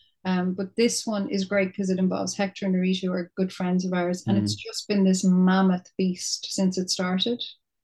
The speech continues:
Speaker 2: Ah, it's incredible,
Speaker 1: Yeah.
Speaker 2: though. Yeah, it's
Speaker 1: Yeah, and I
Speaker 2: incredible.
Speaker 1: love the fact that it's so natural and so real.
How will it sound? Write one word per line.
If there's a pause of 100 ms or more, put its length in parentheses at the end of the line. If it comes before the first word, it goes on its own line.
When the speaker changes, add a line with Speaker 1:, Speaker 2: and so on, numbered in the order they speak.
Speaker 2:
Ah,
it's
incredible,
Speaker 1:
Yeah.
Speaker 2:
though. (160)
Yeah,
it's
Speaker 1:
Yeah,
and
I
Speaker 2:
incredible.
Speaker 1:
love
the
fact
that
it's
so
natural
and
so
real.